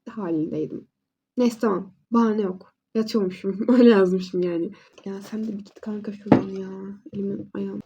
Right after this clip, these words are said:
sonunda şükür. Kamera niye böyle açık? Heh. Bu yıl kendinle ilgili gurur duyduğun şeyler nedir? İstediğim birçok şeyi elde edebildim. Fakat bunlar tam anlamıyla gurur duyulacak şeyler mi tartışılır.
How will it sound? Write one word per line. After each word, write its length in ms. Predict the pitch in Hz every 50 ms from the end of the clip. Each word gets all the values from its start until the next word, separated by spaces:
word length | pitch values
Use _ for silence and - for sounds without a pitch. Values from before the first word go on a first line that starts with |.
| _ -
sonunda 360 | - 196 190 185 190 190 196 196
şükür. 400 | 196 - - _ _ 196 196 185 - _ _ _ _
Kamera 200 | 233 233 269 269
niye 260 | 240 220 233 247 -
böyle 100 | 247 226
açık? 140 | - _ _ _ _ _ _ -
Heh. 100 | 202 202 202 - _ _ _ _ _ _ _ _ _ _ _ -
Bu 60 | - 294
yıl 180 | 311 320 311
kendinle 460 | 320 - 277 269 262 285 285 277 262
ilgili 200 | 247 233 240 262
gurur 220 | 240 247 247 254 233
duyduğun 220 | 233 214 208 226
şeyler 420 | 240 240 - 220 196 214 226 262 240
nedir? 400 | 214 185 - - - - - _ _ _
İstediğim 380 | - 240 240 285 277 311 320 320
birçok 260 | 339 320 - 311 302
şeyi 180 | - - 302 -
elde 180 | 233 233 240
edebildim. 400 | 240 220 214 214 202 196 190 190
Fakat 420 | 196 - 233 233 - 302 311 - -
bunlar 320 | 240 233 233 254 285 277
tam 180 | - 269 277 285
anlamıyla 360 | 285 262 240 226 220 208 208
gurur 280 | 208 - 226 240 240 226
duyulacak 320 | 233 220 208 208 208 208
şeyler 340 | 202 - 214 202 196 196 202
mi 140 | 214 254 277
tartışılır. 580 | - 226 208 202 202 - - - 185 185 -